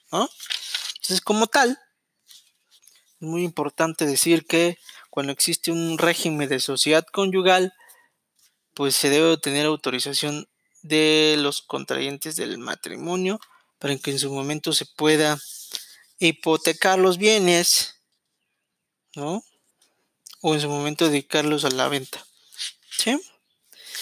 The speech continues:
¿Quiénes no pueden dedic-, eh, dedicarse, ejercer el comercio? Los corredores públicos. Como primer punto, los corredores públicos son, más adelante lo veremos, pero es una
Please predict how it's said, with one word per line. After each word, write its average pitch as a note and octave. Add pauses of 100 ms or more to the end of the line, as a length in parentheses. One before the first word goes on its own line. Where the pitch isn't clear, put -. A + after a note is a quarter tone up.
(380)
¿Quiénes C4+
no A#3+
pueden A3
dedic-, D#3+
eh, D3+
dedicarse, D#3 (400)
ejercer C#3+
el E3
comercio? G#3 (800)
Los D#3+
corredores D#3+
públicos. - (720)
Como D3
primer D3+
punto, F3+ (560)
los D#3+
corredores F#3+
públicos A#3+
son, G#3
más F#3
adelante F#3+
lo F3
veremos, D3
pero C#3+
es C#3+
una E3+